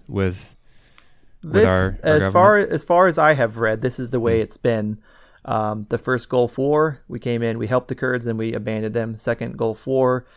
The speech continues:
Speaker 2: came in, that's when they established their semi-autonomous, uh, uh, z-, country zone.
Speaker 1: Okay.
Speaker 2: Um, but, um,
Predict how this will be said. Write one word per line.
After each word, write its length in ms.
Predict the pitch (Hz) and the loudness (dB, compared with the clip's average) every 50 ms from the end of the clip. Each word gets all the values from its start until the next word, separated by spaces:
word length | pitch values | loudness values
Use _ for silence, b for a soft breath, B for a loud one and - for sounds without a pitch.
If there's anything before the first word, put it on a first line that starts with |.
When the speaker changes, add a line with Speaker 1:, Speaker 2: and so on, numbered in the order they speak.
| b b b | b b b
Speaker 2:
came 240 | - 123 120 120 117 | -6 -4 -2 -2 -2
in, 340 | 113 113 113 110 110 113 - - _ _ _ - | -2 -2 -2 -4 -4 -6 -8 -12 _ _ _ -4
that's 240 | - 123 120 - - | 0 0 0 0 -2
when 80 | 120 | -4
they 260 | 113 110 110 110 - - - _ _ _ 147 135 - | -4 -4 -6 -6 -10 -14 -20 _ _ _ -12 -10 -8
established 420 | 120 - - 127 113 110 113 104 - | -8 -4 -2 -2 -2 -2 -4 -6 -6
their 100 | 113 104 | -8 -10
semi-autonomous, 760 | - - 127 120 110 107 - 123 113 110 104 110 107 - - - | -8 -8 -6 -6 -6 -6 -4 -4 -6 -4 -6 -6 -8 -10 -12 -10
uh, 360 | - 120 117 113 113 117 117 - - _ b b b b b b b b b _ | -6 -4 -4 -2 -2 -4 -4 -6 -10 _ b b b b b b b b b _
uh, 260 | - 127 - - - - - - | -12 -8 -6 -6 -8 -8 -8 -8
z-, 140 | - - - - - - - - - - - - - - - _ _ _ | -6 -6 -4 -4 -6 -6 -8 -8 -10 -12 -14 -16 -20 -20 -20 _ _ _
country 500 | - - - 131 123 - - - 113 104 | -10 -6 -4 -4 -4 -4 -8 -10 -10 -10
zone. 480 | 104 107 110 107 107 107 107 113 117 117 - B B B B B | -10 -8 -8 -8 -6 -6 -8 -8 -10 -10 -14 B B B B B
Speaker 1:
Okay. 160 | 113 107 - 95 | -8 -6 -4 -4
Speaker 2:
Um, 480 | 92 113 113 110 107 107 107 110 104 104 _ _ _ _ b b b b b b b b b _ _ _ _ - | -4 -2 -4 -4 -4 -6 -8 -10 -12 -14 _ _ _ _ b b b b b b b b b _ _ _ _ -14
but, 520 | 131 123 135 123 117 110 110 - - _ - - | -4 0 2 4 4 2 0 -2 -6 _ -14 -10
um, 540 | 123 113 113 113 110 107 107 110 107 101 | -8 -6 -6 -6 -6 -8 -8 -10 -10 -14